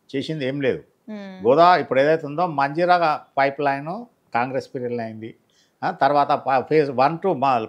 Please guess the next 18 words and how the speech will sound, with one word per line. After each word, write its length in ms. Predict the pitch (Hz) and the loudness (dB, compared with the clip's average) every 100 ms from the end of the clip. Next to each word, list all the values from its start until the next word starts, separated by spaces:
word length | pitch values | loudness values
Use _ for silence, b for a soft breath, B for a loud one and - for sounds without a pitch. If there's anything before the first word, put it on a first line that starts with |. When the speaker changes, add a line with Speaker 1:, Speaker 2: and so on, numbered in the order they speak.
| 135 | 0
Speaker 1:
పైప్ 180 | 202 | 2
లైన్ 160 | 165 165 | 0 0
వన్, 240 | 143 160 | 2 0
టూ, 160 | 165 170 | 0 -4
త్రీ, 180 | 165 156 | -2 -6
మూడు 260 | 143 147 | -4 -6
కాంగ్రెస్ 420 | 127 127 131 127 127 | -2 -2 -2 -6 -8
పీరియడ్. 160 | 117 b b - | -12 b b -2
మంజీరా 340 | 131 151 185 | -2 2 4
ప్రాజెక్ట్ 520 | 165 127 147 185 170 175 | 4 4 2 0 -4 0
కట్టడం 380 | 170 175 170 165 | 0 0 -4 -4
కూడా 180 | 170 | -4
అప్పుడు 300 | 175 151 160 | -2 -4 -4
వాళ్ళ 200 | 156 143 | -4 -2
కాంగ్రెస్ 360 | 139 131 131 123 - | -4 -8 -8 -10 -8
పీరియడ్లో 260 | 127 127 | -8 -6
అదే 220 | 127 107 104 | -6 -6 -10
అయింది. 340 | 101 104 104 | -12 -16 -18